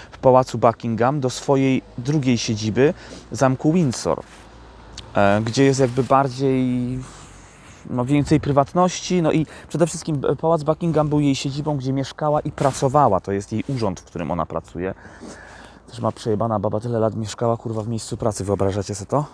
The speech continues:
To trochę jak być woźnym w szkole, nie? Kurwa, no coś, coś, coś na tej zasadzie. Znaczy inna ranga, ale wiecie, o co mi chodzi.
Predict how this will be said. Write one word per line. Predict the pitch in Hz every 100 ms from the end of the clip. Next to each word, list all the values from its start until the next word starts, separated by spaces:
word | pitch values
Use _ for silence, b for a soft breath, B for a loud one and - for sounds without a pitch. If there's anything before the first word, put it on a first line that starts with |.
| -
To | 139
trochę | 113 113
jak |
być | 104 110
woźnym | 110 127 107 95
w |
szkole, | - 98 87 85
nie? | 92
Kurwa, | - 104 85 - 101
no | 95
coś, | - 120
coś, | - 160 -
coś | 147
na | 131
tej | 127
zasadzie. | 117 104 104 95 - B B B
Znaczy | - -
inna | 139 139
ranga, | 139 127 101 98
ale | 104
wiecie, | 107 87
o |
co | 95
mi | 95
chodzi. | 85 78